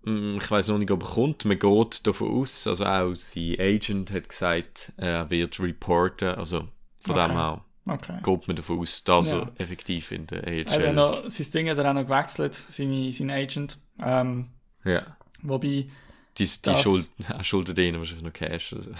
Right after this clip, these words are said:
Speaker 2: Ja, eben, das ist wenig überraschend, weil, äh, die ganze andere, ähm, also eine, nicht die ganze andere, eine von den anderen Geschichten, die noch laufen parallel, da ist ja noch das Ganze mit seiner, äh, Insolvenz,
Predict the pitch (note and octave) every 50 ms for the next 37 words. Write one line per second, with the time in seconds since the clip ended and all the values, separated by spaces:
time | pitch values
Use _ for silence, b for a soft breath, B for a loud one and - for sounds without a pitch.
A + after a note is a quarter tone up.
0 | - - - - C3 D#3 D#3+ D#3 D#3 D3 D3+ D3 D3+ D3 D3 C#3+ C3+ C3 C3+ C3+
1 | D3 C#3 C3 D3 C3+ - C#3+ C#3+ C#3+ D3 C3+ C3 C3 C3 C3+ C#3 C#3+ - - D3
2 | B2+ C3 C3 B2+ B2+ B2+ B2+ B2 B2 B2+ B2+ C3 C3 - b b b b b b
3 | - - - - D3 D3 C#3 - - C#3+ - C3+ D3 C#3+ D3 C#3+ C#3+ C#3 C#3 C3+
4 | C#3 C#3 C3+ - A#3 - C#3+ C3+ C3 C3 C3+ C3 C3 C#3 D3 C#3+ - - _ _
5 | _ _ _ _ - - C3 B2 C3+ C3 - B2+ C3+ C#3 C3 B2 B2 B2 - -
6 | - - C#3 C3+ - - C3+ B2+ B2 A#2 - - - B2 C3+ D3 C#3+ - C#3 -
7 | C#3+ - - C3+ C#3+ C3 C#3 - B2+ - - C#3 C3 B2 - - C#3 C#3 C3+ B2+
8 | B2+ B2+ B2 B2 B2 B2+ C3 C3 C3 B2 - C3 A#2+ B2 A#2+ B2+ C3 C3+ C3+ C#3
9 | - - _ _ _ _ _ - - - - - _ - - _ - - - -
10 | C3+ B2+ A#2 C#3 C3+ C3 B2+ B2 - C3 C3 C3 B2+ - C3 C3 C3+ C3 - -
11 | C#3 C3+ C3 C3 C3 C3 B B B B B B B B B B B B B B
12 | - - - - - C#3+ D3 D3 D3 C3+ C3 B2+ B2+ C#3+ E3 F3 - - - -
13 | _